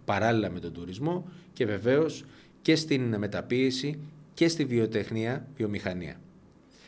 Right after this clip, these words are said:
Εν ολίγης, βλέπουμε μια κυβέρνηση η οποία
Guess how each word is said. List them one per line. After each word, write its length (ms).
Εν 120
ολίγης, 400
βλέπουμε 340
μια 180
κυβέρνηση 520
η 40
οποία 480